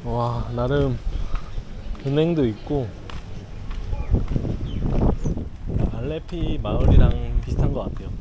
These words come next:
조용한 마을이다. 어, 남인도 쪽에는 확실히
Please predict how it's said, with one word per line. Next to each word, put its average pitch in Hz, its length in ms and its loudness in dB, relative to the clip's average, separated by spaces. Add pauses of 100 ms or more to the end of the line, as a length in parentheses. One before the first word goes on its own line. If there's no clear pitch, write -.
(2750)
조용한 135 560 0
마을이다. 117 500 0 (4000)
어, 113 460 -4
남인도 180 680 2
쪽에는 165 460 0
확실히 156 520 -4